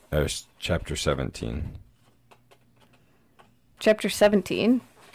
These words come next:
Speaker 1: Chapter seventeen.
Speaker 2: Yeah, okay.
Speaker 1: Wow. Okay, let's go chapter thirteen.
Speaker 2: Fourteen.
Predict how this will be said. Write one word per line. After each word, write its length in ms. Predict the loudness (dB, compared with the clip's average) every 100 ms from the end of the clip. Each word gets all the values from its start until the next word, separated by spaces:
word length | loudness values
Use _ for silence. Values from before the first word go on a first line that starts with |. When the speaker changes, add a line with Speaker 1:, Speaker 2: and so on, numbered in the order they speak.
| -14 -14 -16 -20 -16
Speaker 1:
Chapter 380 | -4 -4 -2 -4
seventeen. 720 | -2 -2 -2 -8 -8 -10 -4
Speaker 2:
Yeah, 160 | -2 -2 0
okay. 200 | 0 -2 -4 -18 -20 -20 _ 2
Speaker 1:
Wow. 400 | 6 8 8 4
Okay, 300 | 4 6 6
let's 220 | 6 4
go 120 | 2
chapter 460 | 4 4 2 0 -4
thirteen. 800 | -6 -2 0 0 -4 -14 -14 -16 -18 -20 -4
Speaker 2:
Fourteen. 520 | 4 4 4 -4 -8